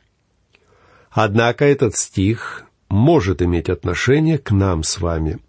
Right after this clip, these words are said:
Нас нужно наставлять на путь Божий и учить Божьей истине.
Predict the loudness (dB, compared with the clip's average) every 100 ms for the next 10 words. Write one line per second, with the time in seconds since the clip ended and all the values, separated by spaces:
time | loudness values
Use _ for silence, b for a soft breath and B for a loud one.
0 | _ -20 -20 _ _ _ _ 0 2 0
1 | -2 0 2 4 2 4 4 2 0 0
2 | 2 4 2 0 0 -2 0 0 0 2
3 | 2 2 0 -2 B B B 2 2 2
4 | -2 0 0 0 -4 B B 0 2 2
5 | 2 2 0 -4 -4 -4